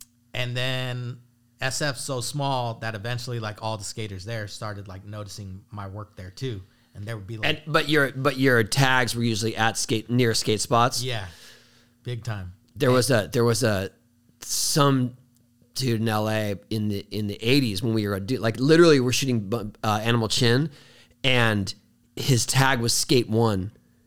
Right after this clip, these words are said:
Speaker 2: and it was at every street spot.
Speaker 1: Yeah.
Speaker 2: And there were very few at the time that anyone recognized, but that's pretty cool. And we still, I don't know who that guy was, but
Speaker 1: Yeah.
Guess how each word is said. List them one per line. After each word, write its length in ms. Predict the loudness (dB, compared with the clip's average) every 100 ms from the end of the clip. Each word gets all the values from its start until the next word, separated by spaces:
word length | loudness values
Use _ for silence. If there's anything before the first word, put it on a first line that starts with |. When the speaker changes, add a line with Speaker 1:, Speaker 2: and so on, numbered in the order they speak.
| _ _ _ 0
Speaker 2:
and 120 | 2
it 40 | 2
was 140 | 0
at 80 | 0
every 540 | 2 2 4 2 0 -4
street 300 | -4 0 -2
spot. 380 | -2 -4 -6 -10 -12
Speaker 1:
Yeah. 240 | -6 -6 -6 -6
Speaker 2:
And 100 | -4
there 60 | -2
were 120 | -2
very 200 | -2 -4
few 240 | 0 0
at 80 | 0
the 80 | 0
time 400 | 0 0 -2 -6
that 120 | -6
anyone 240 | -6 -6 -6
recognized, 560 | -6 -6 -6 -8 -10 -10
but 240 | -10 -10 -12
that's 220 | -8 -8
pretty 180 | -6 -8
cool. 360 | -6 -6 -6 -8
And 240 | -8 -8
we 80 | -6
still, 240 | -6 -6 -8
I 60 | -10
don't 100 | -10
know 60 |
who 60 | -10
that 120 | -12
guy 100 | -10
was, 240 | -8 -10
but 220 | -12 -14 -14 -12
Speaker 1:
Yeah. 240 | -6 -6